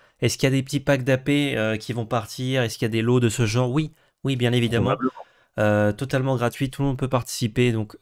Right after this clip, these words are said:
Speaker 1: n'hésitez pas à venir voir le quiz dimanche et aussi à venir rosser. C'est très important parce que si vous ne venez pas rosser, euh, et assister au rossage le vendredi,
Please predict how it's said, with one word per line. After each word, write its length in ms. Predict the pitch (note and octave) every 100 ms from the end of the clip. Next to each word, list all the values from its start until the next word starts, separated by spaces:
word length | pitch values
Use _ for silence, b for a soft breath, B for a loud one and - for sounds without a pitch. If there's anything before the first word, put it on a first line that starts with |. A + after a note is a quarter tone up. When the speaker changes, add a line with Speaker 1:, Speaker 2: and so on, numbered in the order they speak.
| -
Speaker 1:
n'hésitez 440 | A2 A2+ - A2+
pas 180 | - G#2+
à 40 |
venir 300 | G2+ G#2 G#2
voir 260 | G2 G2 -
le 180 | A#2+ G#2
quiz 400 | - A2 G#2+ -
dimanche 540 | A#2 G#2 G#2 G#2 A2 F#3+
et 100 | B2
aussi 200 | G2+ C3
à 40 |
venir 200 | A2 A2
rosser. 480 | G2+ C#3+ - F#3 F3 b b
C'est 80 | -
très 180 | - C3+
important 360 | C#3 C#3+ - D#3+
parce 160 | B2
que 100 | -
si 120 | -
vous 80 | C#3+
ne 80 | C#3+
venez 160 | C3 B2+
pas 100 | C#3
rosser, 640 | A#2+ A#2 C3 - E3 F3+ b b b
euh, 560 | G#2+ G#2 G#2 G2+ G2 G2
et 120 | G#2+
assister 320 | G#2 - -
au 80 | B2
rossage 440 | A2 A2 C3 A#2+ A2
le 320 | A2 A2 G#2+
vendredi, 500 | G#2 A2 G#2 G#2 C#3